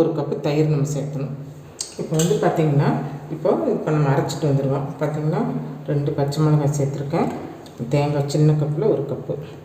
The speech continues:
அதையும் இதில் சேர்த்தியாச்சு. கொஞ்சமா சீரகம், கொஞ்சமா சீரகம். தயிர் விட்டு தான் அரைக்கணும். ம், இப்போ நான் அரைச்சிட்டு வந்துடுறேன். இப்போ இந்த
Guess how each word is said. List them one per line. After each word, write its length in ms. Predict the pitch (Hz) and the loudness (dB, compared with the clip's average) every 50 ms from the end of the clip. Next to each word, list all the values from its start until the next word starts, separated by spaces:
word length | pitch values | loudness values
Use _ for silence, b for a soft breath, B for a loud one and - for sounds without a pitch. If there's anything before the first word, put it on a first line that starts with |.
| - - - | -16 -12 -6
அதையும் 200 | 151 147 160 175 160 | 0 2 4 4 4
இதில் 200 | 143 139 139 - | 4 2 0 0
சேர்த்தியாச்சு. 580 | 131 123 - - 139 135 127 - - - - - - - - - - - - - - - - - - - - - - - - - - - - - - - - 185 | 0 -2 -2 0 0 0 0 0 -2 -4 -4 -4 -4 -4 -8 -12 -14 -16 -18 -20 -20 -20 -20 -20 -20 -20 -20 -20 -20 -20 -20 -20 -20 -20 -20 -20 -20 -12 -6 -2
கொஞ்சமா 440 | 180 175 175 165 170 151 165 180 - - - - - - - - - - - - - - - - - - - - - - | 0 0 0 0 0 -2 -2 -2 -2 -4 -4 -6 -8 -10 -10 -14 -14 -14 -14 -14 -16 -20 -20 -20 -20 -20 -20 -20 -18 -14
சீரகம், 500 | - - 143 135 135 - - - - - - - - - - - - - - - - - - - - - - - - - - - - - - - | -10 -6 -4 -4 -4 -4 -6 -8 -10 -12 -12 -14 -14 -16 -18 -18 -20 -20 -20 -20 -20 -20 -20 -20 -20 -20 -20 -20 -20 -20 -20 -20 -20 -16 -10 -6
கொஞ்சமா 360 | 160 156 147 151 143 143 - - - | -4 -4 -2 -2 -2 -4 -4 -6 -4
சீரகம். 420 | 147 127 113 - - - - - - - 170 | -4 -4 -4 -4 -6 -8 -10 -10 -8 -2 2
தயிர் 220 | 165 175 202 190 175 | 4 4 4 4 4
விட்டு 180 | 165 - - 139 - | 2 0 -2 -2 2
தான் 120 | 180 175 139 | 2 2 2
அரைக்கணும். 400 | - - - 135 135 139 143 - - - - - - - - - - - - - - - - - - - - - - - - - - - - - - - - | 2 0 -2 -2 -2 -2 -4 -6 -8 -10 -14 -16 -18 -20 -20 -20 -20 -20 -20 -20 -20 -20 -20 -20 -20 -20 -20 -20 -20 -20 -20 -20 -20 -20 -20 -20 -16 -10 -8
ம், 120 | 139 143 - - - 165 | -8 -8 -8 -8 -8 -4
இப்போ 120 | - 247 220 | 0 2 2
நான் 100 | 175 127 120 | 2 2 0
அரைச்சிட்டு 340 | - - - - - - 135 | 0 -4 -6 -6 -6 -4 -2
வந்துடுறேன். 360 | 123 113 117 123 - - - - - - - - - - - - - - - - - - - - | -2 -2 -2 -4 -6 -6 -8 -10 -14 -16 -18 -16 -12 -12 -10 -10 -10 -12 -14 -14 -16 -14 -12 -6
இப்போ 100 | - 190 170 | 0 0 2
இந்த 100 | 170 | 2